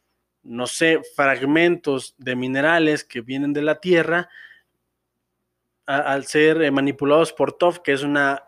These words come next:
maestra habilidosísima, puede controlar el metal. Y esto sirve de base simplemente para la siguiente serie, que sería La Leyenda de Korra, en donde este tipo de,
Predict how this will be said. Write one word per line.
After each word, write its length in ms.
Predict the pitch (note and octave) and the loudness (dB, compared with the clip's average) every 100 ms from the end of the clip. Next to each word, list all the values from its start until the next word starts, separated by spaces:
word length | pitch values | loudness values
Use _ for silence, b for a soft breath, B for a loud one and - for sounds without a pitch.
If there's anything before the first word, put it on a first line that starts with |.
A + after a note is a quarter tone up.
| - | -8
maestra 540 | B2+ C3 C#3 - D3 | -4 -2 -4 -2 -2
habilidosísima, 1000 | - C3 C3+ C#3 C#3 C3 E3+ D#3 D#3+ G3+ B B B B _ _ _ _ _ _ _ _ | -2 -4 -2 -2 -4 -4 -6 -4 -4 -6 B B B B _ _ _ _ _ _ _ _
puede 320 | D#3 D#3+ E3 | 2 4 4
controlar 440 | D3+ C3 B2+ C3+ | 0 -4 -2 0
el 60 | C3+ | 0
metal. 360 | A#2+ A#2 A#2 C3 | -4 -4 -4 0
Y 140 | E3 | 2
esto 240 | F3+ F#3 | 2 0
sirve 480 | F3+ F#3 F3+ F#3 G3 B B B - | -6 -6 -2 0 -2 B B B -8
de 480 | B2+ C#3 C#3 C#3 C3 | -2 2 2 2 0
base 400 | E3+ F#3+ G3+ A3 | 0 0 -2 -4
simplemente 840 | G3 G3 G#3 F3+ D#3+ E3 A3 G#3+ - _ - | -6 -6 -4 -4 -4 -4 -6 -8 -12 _ 0
para 240 | D#3 D#3+ | 2 2
la 320 | D#3+ D#3+ D#3+ - b b b | 2 0 -2 -12 b b b
siguiente 680 | - - E3 C#3+ E3+ F3 F3 | -14 -6 -6 0 2 2 0
serie, 360 | F3+ F3+ E3+ F#3+ | 0 2 2 0
que 100 | E3 | -2
sería 380 | C#3 B2 C3+ C3+ B B _ | -4 -4 -6 -10 B B _
La 120 | C#3+ | 2
Leyenda 420 | D3 D3+ D3 C#3+ D#3 | 4 4 2 2 2
de 120 | D3 | 0
Korra, 340 | C3+ C3+ D#3+ | -2 -2 0
en 100 | D#3 | -2
donde 520 | B2 B2 A#2+ C#3 D3 D3 | -2 -4 -4 -4 -4 -6
este 220 | C#3 D3 | -4 -8
tipo 400 | - C#3+ C#3+ C3 | -8 -8 -6 -4
de, 280 | A#2+ A2 | -6 -8